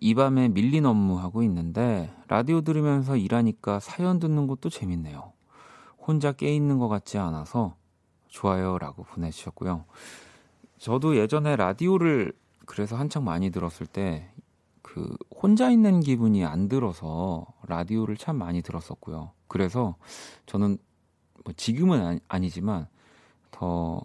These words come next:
어렸을 때는 음악이 많이 나오는 라디오를 싫어했어요.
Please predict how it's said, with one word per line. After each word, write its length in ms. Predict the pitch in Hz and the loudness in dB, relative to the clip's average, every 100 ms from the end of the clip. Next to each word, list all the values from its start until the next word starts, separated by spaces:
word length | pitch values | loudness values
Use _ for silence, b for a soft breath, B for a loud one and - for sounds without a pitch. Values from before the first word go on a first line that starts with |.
| _ - | _ -6
어렸을 420 | - 104 131 - | 0 2 2 0
때는 460 | 98 90 101 - - b b b b b b _ | -4 -2 0 0 -4 b b b b b b _
음악이 680 | 101 120 165 196 180 175 170 | 0 4 4 2 0 -2 0
많이 340 | 98 95 151 | 0 2 4
나오는 360 | 170 151 143 131 | 4 4 4 2
라디오를 440 | 101 85 95 87 | 2 0 -2 -4
싫어했어요. 640 | 85 - 139 98 - 80 78 | -4 -4 -2 -4 -8 -10 -10